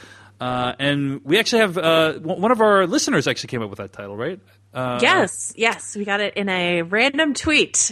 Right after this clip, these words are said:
Speaker 2: Thank you,
Speaker 1: Yeah.
Speaker 2: random tweet.
Speaker 1: Actually, we wanna thank listener Patrick Weintraub for coming up with that, uh, title, uh, for the podcast, Gen Pop on Twitter. He helped us out with that. But,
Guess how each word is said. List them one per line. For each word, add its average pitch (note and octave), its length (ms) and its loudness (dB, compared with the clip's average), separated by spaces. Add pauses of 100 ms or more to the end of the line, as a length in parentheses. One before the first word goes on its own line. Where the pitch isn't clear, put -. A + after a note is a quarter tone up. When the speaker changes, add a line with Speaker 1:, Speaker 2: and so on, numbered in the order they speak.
(140)
Speaker 2:
Thank B3+ 220 4
you, B3+ 200 2
Speaker 1:
Yeah. A3+ 60 2
Speaker 2:
random A#3 340 2
tweet. A3 560 2 (160)
Speaker 1:
Actually, G#3+ 380 4
we E3 80 4
wanna F#3 180 4
thank F3 340 2
listener D#3 440 2
Patrick F#3 460 -2
Weintraub A2 880 0 (280)
for A#2+ 440 4
coming C3+ 320 -2
up B2 140 -2
with A#2 140 -8
that, A2 420 2
uh, G#2+ 380 -4 (120)
title, A2+ 480 -4 (380)
uh, A2 220 -4
for B2 120 -10
the A2 80 -10
podcast, A2+ 500 -2
Gen C3 240 -2
Pop A2 300 -2
on A2+ 160 -4
Twitter. B2+ 280 0
He G#2+ 140 -4
helped A2+ 180 -6
us A2+ 140 -8
out A2+ 100 -4
with G#2 120 -8
that. A2 180 -4 (300)
But, E3+ 200 4